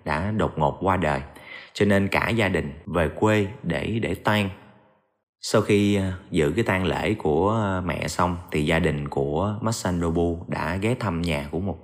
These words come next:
họ hàng nằm ở thị trấn Sadamitsu, cách nhà của, à, mẹ vợ khoảng chừng, à, tiếng,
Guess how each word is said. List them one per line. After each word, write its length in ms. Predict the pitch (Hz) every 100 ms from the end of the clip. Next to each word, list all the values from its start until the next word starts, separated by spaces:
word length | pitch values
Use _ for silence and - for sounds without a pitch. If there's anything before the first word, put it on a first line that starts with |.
| -
họ 200 | 69 69
hàng 360 | 90 82 73 78 - - - - -
nằm 260 | 80 73 73
ở 180 | 76 107
thị 160 | 78 73
trấn 280 | 101 123
Sadamitsu, 880 | 131 - 92 90 90 113 - 117 107 - - - _ -
cách 240 | 143 143
nhà 480 | 87 76 76 78 76 -
của, 380 | 71 71 95 117
à, 80 | 98 87 87 - - -
mẹ 160 | 76 78
vợ 340 | 76 69 73 76
khoảng 180 | 73 104
chừng, 280 | 90 76 73
à, 140 | 73 73 - - -
tiếng, 300 | 110 123 160